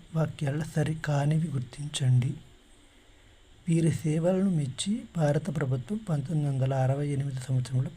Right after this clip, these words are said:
పద్మవిభూషణ్ పురస్కారం ఇచ్చి గౌరవించింది. తప్పు. మారుతున్న సమాజం, నా జ్ఞాపకాలు పెడితే ఆత్మకథ రాసుకున్నాను. కరెక్ట్. ఇది వచ్చి పంతొమ్మిది వందల యాభై ఎనిమిది సంవత్సరంలో మొదటి సంపుటాన్ని విడుదల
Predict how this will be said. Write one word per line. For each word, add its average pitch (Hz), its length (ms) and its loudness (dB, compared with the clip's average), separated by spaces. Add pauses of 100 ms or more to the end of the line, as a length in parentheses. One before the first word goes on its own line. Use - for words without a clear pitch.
పద్మవిభూషణ్ 143 840 0
పురస్కారం 127 640 -2
ఇచ్చి 127 200 -4
గౌరవించింది. 127 560 2 (180)
తప్పు. - 360 -8 (1600)
మారుతున్న 165 380 0
సమాజం, 151 480 0
నా 151 100 -2
జ్ఞాపకాలు 147 580 -4
పెడితే 135 300 -4
ఆత్మకథ 160 560 -2
రాసుకున్నాను. 139 560 -4
కరెక్ట్. - 460 -4
ఇది - 1400 -16
వచ్చి 160 200 -4
పంతొమ్మిది 165 360 0
వందల 160 120 0
యాభై 147 200 0
ఎనిమిది 151 260 0
సంవత్సరంలో 143 480 -2
మొదటి 156 340 0
సంపుటాన్ని 143 520 -2
విడుదల 139 300 0